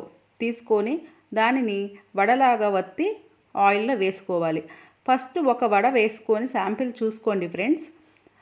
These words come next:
అంటే వడ వేయగానే అది చక్కగా వస్తుందా లేక-, లేకపోతే విడివిడిగా విప్పారినట్టు అయిపోతుందా అనేది చెక్ చేసుకోండి. విడివిడిగా విప్పారినట్టు అయిపోతే కొద్దిగా శనగపిండి యాడ్ చేసి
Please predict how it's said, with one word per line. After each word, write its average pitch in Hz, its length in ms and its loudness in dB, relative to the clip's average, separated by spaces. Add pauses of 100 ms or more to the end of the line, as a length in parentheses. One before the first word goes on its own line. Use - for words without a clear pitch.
(380)
అంటే 247 300 0 (340)
వడ 220 200 4
వేయగానే 226 680 0 (920)
అది 196 300 0 (440)
చక్కగా 220 460 -2
వస్తుందా 202 600 -2 (180)
లేక-, 214 300 0 (240)
లేకపోతే 233 800 2 (500)
విడివిడిగా 254 600 0
విప్పారినట్టు 226 640 0
అయిపోతుందా 190 560 -4
అనేది 190 240 -4
చెక్ 165 220 -6
చేసుకోండి. 170 580 -4
విడివిడిగా 262 460 -2
విప్పారినట్టు 233 640 -2
అయిపోతే 190 540 -2 (160)
కొద్దిగా 269 540 0
శనగపిండి 220 640 -2
యాడ్ 175 320 0
చేసి 175 400 -4